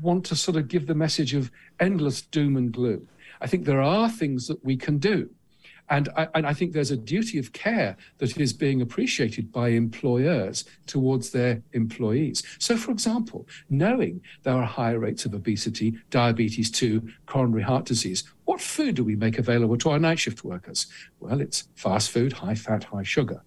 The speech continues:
What we should be providing is easy to digest, protein-rich snacks. And I don't know of any sector that's actually doing that. Uh, knowing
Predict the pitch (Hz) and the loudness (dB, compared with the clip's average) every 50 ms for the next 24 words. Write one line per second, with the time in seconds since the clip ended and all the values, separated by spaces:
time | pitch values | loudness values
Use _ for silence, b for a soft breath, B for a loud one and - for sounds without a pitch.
0 | B B B B B B B B - - - 156 - - - - - 269 262 - | B B B B B B B B -2 0 0 0 0 0 2 2 0 0 0 0
1 | - 233 - 147 117 120 113 110 104 107 120 120 135 - - 98 92 - - - | -2 -2 -2 -2 -2 0 0 0 0 0 -2 -2 -2 -2 -6 -6 -6 -4 -2 0
2 | 139 190 208 190 180 - 156 131 - 123 113 113 110 - 113 113 113 - - - | 0 2 2 0 0 0 -2 -2 0 0 0 0 2 2 0 0 0 -4 -8 -6
3 | - - 196 185 - - 151 135 123 120 120 - - - - - 120 107 - - | -2 0 0 0 0 -2 -2 -2 0 -2 -2 -2 -2 -4 -2 0 0 -2 -2 -2
4 | - - - B B B B B B B B - 123 135 170 226 233 208 170 185 | -6 -6 -6 B B B B B B B B 0 2 4 4 4 4 2 2 0
5 | 190 147 135 127 127 127 - - 180 185 196 196 185 160 143 - - 185 196 190 | 0 0 0 0 -2 -4 -2 0 0 2 2 2 2 2 0 0 0 -2 -2 -4
6 | - - - - - - _ _ _ - 120 110 113 - 117 117 - - 123 117 | -6 -12 -14 -14 -14 -16 _ _ _ -4 -4 -2 0 0 0 0 -2 -2 -2 -2
7 | 110 113 139 143 113 95 90 80 - - _ _ - _ _ _ _ _ B B | 0 2 0 0 0 -2 -4 -8 -12 -16 _ _ -20 _ _ _ _ _ B B
8 | B B B B B B - 117 110 104 101 - - - - 117 123 147 175 180 | B B B B B B 0 2 2 2 0 -6 -10 -4 -2 0 2 4 4 2
9 | 147 107 90 107 135 | 2 0 -2 -4 -8